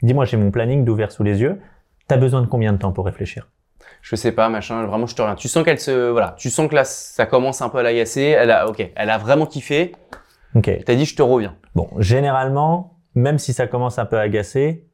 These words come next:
Speaker 1: normalement, tu peux quand même encore continuer à creuser parce que ça a un véritable intérêt que vous
Speaker 2: Ok.
Speaker 1: parliez de nouveau,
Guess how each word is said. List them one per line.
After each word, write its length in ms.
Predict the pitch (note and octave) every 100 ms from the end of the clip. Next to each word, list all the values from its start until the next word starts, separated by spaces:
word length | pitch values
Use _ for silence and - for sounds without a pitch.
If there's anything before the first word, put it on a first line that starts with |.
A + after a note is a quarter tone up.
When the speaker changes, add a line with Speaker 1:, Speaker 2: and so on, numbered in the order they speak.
| _ _ _ -
Speaker 1:
normalement, 760 | A2+ A2+ B2 C3 B2+ B2+ C#3+ D3
tu 140 | G#2+
peux 100 | A2
quand 120 | -
même 100 | B2
encore 260 | B2 A#2+ A2+
continuer 320 | A#2 A2+ G#2+
à 60 | G2+
creuser 300 | A#2 B2 D#3
parce 200 | A2 -
que 240 | C3+ D3 - _ _ _
ça 180 | - A2+
a 40 |
un 100 | G#2+
véritable 560 | G2+ A2 A#2 B2 A2+ A2
intérêt 300 | G#2 A2 B2+
que 40 |
vous 160 | G#2+ F#2+
Speaker 2:
Ok. 160 | A2
Speaker 1:
parliez 280 | A2+ A2 A2+
de 60 | A2
nouveau, 380 | G#2+ A2 D3